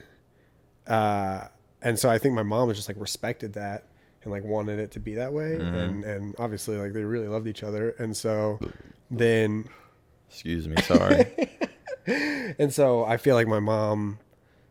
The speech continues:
Speaker 1: like, I don't know, I feel like she would get stressed if, if I ever, like, if she ever saw me,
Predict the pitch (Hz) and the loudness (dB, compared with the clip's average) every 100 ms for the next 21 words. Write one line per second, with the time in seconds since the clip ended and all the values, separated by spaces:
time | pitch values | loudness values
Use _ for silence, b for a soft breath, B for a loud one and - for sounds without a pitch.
0 | b _ _ - 101 95 - - 107 92 | b _ _ -6 -4 -4 -6 -4 -2 -2
1 | 98 104 127 110 - 127 107 107 - - | -4 0 0 2 2 2 2 -2 -2 0
2 | 113 110 - - 110 104 - - 123 107 | 0 0 -8 -4 -4 -4 -10 -12 -8 -6
3 | 104 101 98 98 98 95 101 _ b b | -4 -2 -4 -4 -4 -6 -10 _ b b
4 | b - 104 101 - 104 101 98 95 - | b -10 -8 -8 -6 -6 -4 -6 -6 -10
5 | _ - - 101 98 98 98 98 | _ -12 -4 -2 -2 -4 -6 -8